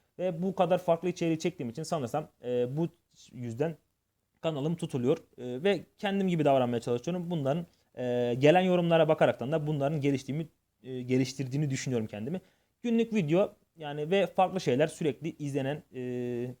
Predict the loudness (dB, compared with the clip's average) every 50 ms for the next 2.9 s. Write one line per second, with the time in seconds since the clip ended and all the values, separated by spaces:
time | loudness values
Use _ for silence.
0 | _ _ _ -4 0 0 2 2 2 2 2 0 0 -2 -4 -6 -10 -10 -12 -16
1 | -18 _ _ _ _ _ _ _ _ _ _ _ _ _ _ _ _ _ _ _
2 | 2 6 8 8 10 10 10 8 8 8 8 6 6 6 6 4 2